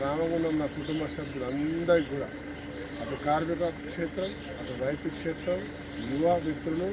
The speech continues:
మహిళా శక్తి అందరికి కూడా పేరు పేరున శివరాత్రి పండుగ శుభాకాంక్షలు. ఈరోజు సాయంత్రం బ్రహ్మాండమైనటువంటి శివ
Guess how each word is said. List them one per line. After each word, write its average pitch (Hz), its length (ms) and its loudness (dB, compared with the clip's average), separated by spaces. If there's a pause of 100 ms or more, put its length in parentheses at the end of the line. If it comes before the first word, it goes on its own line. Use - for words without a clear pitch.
(340)
మహిళా 147 300 0 (120)
శక్తి 143 300 -6 (720)
అందరికి 214 480 6
కూడా 180 160 4 (560)
పేరు 214 420 6 (140)
పేరున 185 400 4 (1040)
శివరాత్రి 185 680 6
పండుగ 151 300 2 (140)
శుభాకాంక్షలు. 165 840 2 (720)
ఈరోజు 180 340 6
సాయంత్రం 170 400 2 (560)
బ్రహ్మాండమైనటువంటి 190 1120 4 (760)
శివ 175 200 2